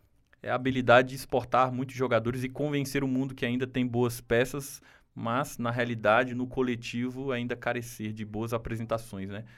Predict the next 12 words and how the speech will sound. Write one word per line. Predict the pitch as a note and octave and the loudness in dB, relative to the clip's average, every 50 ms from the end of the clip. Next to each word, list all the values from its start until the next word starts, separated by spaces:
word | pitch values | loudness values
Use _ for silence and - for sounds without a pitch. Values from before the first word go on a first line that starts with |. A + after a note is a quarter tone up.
| - - - - | -20 -18 -12 -10
No | G#2+ G#2+ | -8 -4
plano | - A2 G#2+ G#2+ G#2 | -2 0 0 0 0
da | G2+ G#2+ | 0 -2
seleção | G#2+ - - A#2 G#2+ G#2+ A2 - - - A#2 B2 B2+ | -2 -2 -4 -4 -4 -4 -6 -6 -6 -4 -4 -2 -2
e | C3 | -2
no | C3 B2+ | -4 -4
plano | B2+ B2 A2+ A2 G#2+ A2+ A2+ - - | -6 -6 -6 -6 -4 -6 -8 -10 -12
do | - G#2+ G#2+ A2 A2 - - A2 | -8 -4 -2 -2 -2 -4 -8 -8
Brasileirão, | A2 G#2+ G#2+ A#2 A#2 A2+ A#2 A2+ A2 G#2+ G2 F#2 F#2 F#2 | -2 2 4 4 4 4 2 -4 -4 -4 -4 -4 -6 -10
do | F#2 - | -12 -14
Campeonato | - F#2+ - F#2+ F#2+ F#2 - - | -12 -8 -6 -6 -6 -6 -8 -10
Nacional. | F#2 F#2+ - - - - - | -14 -14 -14 -14 -14 -16 -16